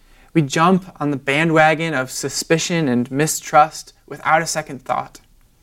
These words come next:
And yet, many of us are slow to spread good news, to publicly praise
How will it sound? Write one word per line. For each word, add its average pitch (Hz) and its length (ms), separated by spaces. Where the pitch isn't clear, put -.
And 175 120
yet, 180 300
many 185 280
of 202 100
us 190 180
are 151 140
slow 139 720
to - 100
spread 147 520
good 156 200
news, - 560
to 151 380
publicly 160 500
praise - 960